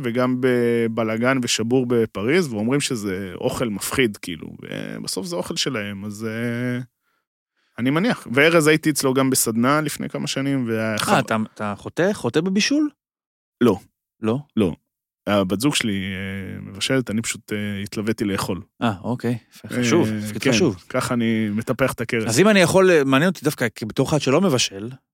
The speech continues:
Speaker 2: הייתי, אני אחבר אותך לתוכנית.
Speaker 1: אני אוה-, אני אוהב לאכ-, אני אוהב
Speaker 2: ל-,
Speaker 1: לאכול.
Speaker 2: ל-, לספינוף
Speaker 1: רגע.
Speaker 2: על, אה, משחקי השף.
Speaker 1: אוקיי.
Speaker 2: וזה בואו לאכול איתי.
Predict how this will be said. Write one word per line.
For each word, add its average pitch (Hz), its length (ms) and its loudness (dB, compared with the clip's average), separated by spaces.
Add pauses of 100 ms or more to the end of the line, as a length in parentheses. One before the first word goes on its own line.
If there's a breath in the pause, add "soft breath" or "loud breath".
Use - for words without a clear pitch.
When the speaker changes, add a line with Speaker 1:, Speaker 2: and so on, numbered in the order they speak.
(200)
Speaker 2:
הייתי, 120 280 2
אני 120 80 2
אחבר 123 240 2
אותך 127 240 0 (440)
לתוכנית. 104 360 -2
Speaker 1:
אני 160 100 6
אוה-, 170 180 6
אני 147 120 4
אוהב 151 160 4
לאכ-, - 260 0 (100)
אני 127 120 2
אוהב 135 120 4
Speaker 2:
ל-, 113 80 2
Speaker 1:
לאכול. 110 300 2
Speaker 2:
ל-, 113 120 0
לספינוף - 800 -2
Speaker 1:
רגע. 123 60 2
Speaker 2:
על, 113 120 2
אה, 110 60 2
משחקי 117 440 -4
השף. 104 440 -6
Speaker 1:
אוקיי. 113 340 -4 (280)
Speaker 2:
וזה 107 300 -2
בואו 127 180 4
לאכול 110 280 0
איתי. - 180 -12